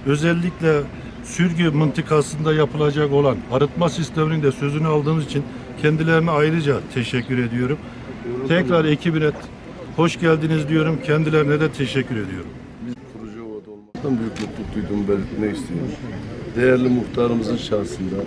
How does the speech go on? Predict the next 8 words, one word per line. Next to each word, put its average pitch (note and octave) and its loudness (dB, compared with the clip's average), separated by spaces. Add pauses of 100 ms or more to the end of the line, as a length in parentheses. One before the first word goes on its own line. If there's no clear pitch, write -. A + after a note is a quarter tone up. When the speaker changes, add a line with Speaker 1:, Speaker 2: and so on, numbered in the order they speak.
Speaker 2:
belediye A2 0
başkanımızın, G#2 0
ilçe G2 -4
başkanımızın G2+ -2
şahsında G2 -4 (640)
tüm A#2 0
Doğanşehir A2 2
halkına G2 -2